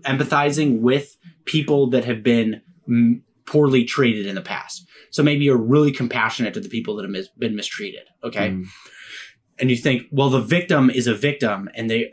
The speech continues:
Speaker 1: don't, they're not at fault for the situation that they went through. So they're taking that and then applying it. So they're saying, then all victims must be perfectly good.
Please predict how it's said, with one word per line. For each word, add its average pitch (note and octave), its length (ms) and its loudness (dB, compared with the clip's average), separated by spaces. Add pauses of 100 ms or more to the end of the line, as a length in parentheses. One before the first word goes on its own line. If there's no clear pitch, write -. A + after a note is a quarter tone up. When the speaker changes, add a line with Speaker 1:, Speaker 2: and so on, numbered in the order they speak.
Speaker 1:
don't, C3+ 300 0
they're B2 120 2
not B2+ 280 4
at A#2+ 140 -4
fault - 580 0
for A#2 340 -4
the A#2 160 -6
situation A#2+ 600 -2
that G2+ 140 -8
they G2 120 -6
went G#2 240 -10
through. - 220 -20 (440)
So - 220 -2
they're A#2+ 180 0
taking D3+ 400 -2
that B2 320 0
and B2 100 2
then A2 120 0
applying G#2+ 420 -6
it. - 160 -16
So A2+ 140 -8
they're G#2 120 -8
saying, A2 460 -4 (1160)
then C3 400 4
all C#3+ 300 4
victims B2+ 460 0
must B2+ 260 2
be A#2 140 -2
perfectly A2+ 560 -4
good. F#2+ 320 -8